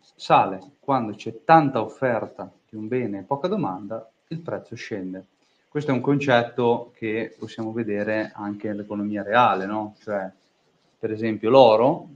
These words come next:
quando sale la domanda di oro, il prezzo sale. Se l'oro non lo volesse nessuno,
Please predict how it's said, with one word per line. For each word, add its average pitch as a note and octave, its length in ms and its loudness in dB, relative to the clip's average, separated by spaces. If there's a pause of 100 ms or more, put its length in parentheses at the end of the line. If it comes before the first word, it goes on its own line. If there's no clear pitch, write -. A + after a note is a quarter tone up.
quando G#2 220 -6
sale A#2+ 400 4
la G#2+ 100 2
domanda A#2 320 0
di D#3 160 -4
oro, F#2+ 260 0
il A#2 80 -18
prezzo F#2+ 300 -6
sale. G2+ 360 -2 (760)
Se - 200 -8
l'oro A#2+ 400 2
non A2+ 180 -4
lo A#2+ 80 0
volesse A#2 340 -4
nessuno, G2+ 560 -8